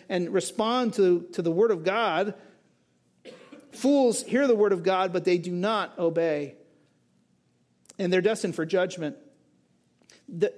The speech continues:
the storm picture is a picture of God's judgment in, like, many places in the Old Testament. And so it's a well-known biblical kind of metaphor, a storm representing the judgment of God.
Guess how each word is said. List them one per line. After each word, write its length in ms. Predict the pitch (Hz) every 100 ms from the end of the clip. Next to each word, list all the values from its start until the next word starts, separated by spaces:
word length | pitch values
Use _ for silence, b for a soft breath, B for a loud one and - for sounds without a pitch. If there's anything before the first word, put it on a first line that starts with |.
| -
the 100 | 175
storm 600 | 170 - - 240 240 254 247 - -
picture 580 | 247 - - 269 285 - B B
is 140 | - 185
a 40 |
picture 360 | 190 240 - 220
of 120 | 175
God's 280 | 196 202 -
judgment 420 | 208 208 185 -
in, 80 | 170
like, 360 | 156 151 - 226
many 420 | 180 190 208 190
places 540 | - 175 - 151 131
in 80 | -
the 100 | 165
Old 160 | 147 139
Testament. 500 | 151 139 139 127 - b b b
And 100 | 180
so 140 | - 202
it's 100 | 190
a 80 |
well-known 540 | 175 170 214 214 208 185
biblical 880 | 160 208 185 185 185 175 170 165 - -
kind 140 | - 175
of 60 |
metaphor, 720 | 160 170 196 175 - 135 127 - B B
a 80 | -
storm 540 | - - 214 196 170
representing 520 | 175 175 151 180 175
the 80 | 151
judgment 460 | 139 160 165 170 143
of 100 | 135
God. 420 | 156 151 131